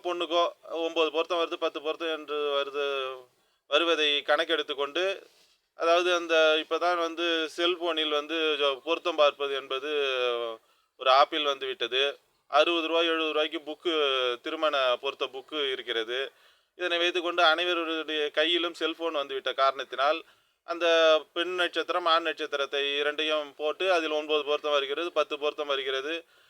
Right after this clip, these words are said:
என்பதை பார்த்து, இவர் வந்து அந்த ஜாதகத்தை இணைத்து வைத்து, அந்த இரண்டு பெண் கு-, இரண்டு குழந்தைகளுடைய வாழ்க்கையில் விளையாடி வருகிறார்கள். இது வந்து,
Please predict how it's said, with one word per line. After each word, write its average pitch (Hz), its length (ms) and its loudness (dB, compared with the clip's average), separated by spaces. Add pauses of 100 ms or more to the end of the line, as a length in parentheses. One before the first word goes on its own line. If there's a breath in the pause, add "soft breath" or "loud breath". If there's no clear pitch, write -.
(140 soft breath)
என்பதை 160 320 -2
பார்த்து, 160 360 2
இவர் 160 200 -2
வந்து 143 260 -4 (560)
அந்த 127 200 -4 (180)
ஜாதகத்தை 135 480 2
இணைத்து 139 300 -6
வைத்து, 123 300 -4 (420)
அந்த 131 320 -6 (120)
இரண்டு 139 340 -2
பெண் 151 240 -4
கு-, 175 140 -2 (160)
இரண்டு 147 340 0
குழந்தைகளுடைய 165 720 -2 (580 soft breath)
வாழ்க்கையில் 175 540 4
விளையாடி 196 360 6
வருகிறார்கள். 127 600 0 (180)
இது 156 220 -8
வந்து, 175 280 -2